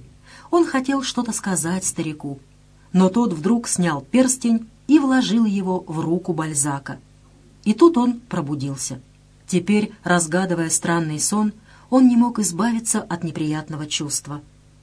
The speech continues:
Что это могло значить? Порой он склонен был толковать сны как приметы. Волновало, как же это считать, к добру это или нет? Впрочем, через полчаса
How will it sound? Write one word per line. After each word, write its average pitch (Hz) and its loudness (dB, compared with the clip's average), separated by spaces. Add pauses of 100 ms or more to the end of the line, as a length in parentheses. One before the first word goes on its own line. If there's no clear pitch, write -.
(180)
Что - -4
это 202 -4
могло 202 0
значить? 185 -2 (640)
Порой 185 2
он 202 2
склонен 202 0
был 190 0
толковать 170 -4
сны 220 2 (160)
как 156 -6
приметы. 151 -4 (680)
Волновало, 175 2 (420)
как 196 0
же 156 -4
это 160 -8
считать, 160 -6 (360)
к 175 -2
добру 175 4
это 165 -2
или 160 -2
нет? 151 -4 (1200)
Впрочем, 311 4
через 202 -2
полчаса 196 -2